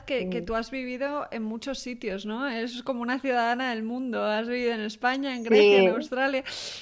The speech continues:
Speaker 1: ¿Qué diferencias crees que hay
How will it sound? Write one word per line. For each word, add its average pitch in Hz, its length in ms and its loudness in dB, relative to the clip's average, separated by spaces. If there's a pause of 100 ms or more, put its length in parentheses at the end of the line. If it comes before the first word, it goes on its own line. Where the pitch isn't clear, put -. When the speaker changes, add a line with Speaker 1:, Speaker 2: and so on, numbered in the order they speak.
(140)
Speaker 1:
¿Qué 277 260 2
diferencias 311 920 -2
crees 262 340 -4
que 269 120 -2
hay 247 340 0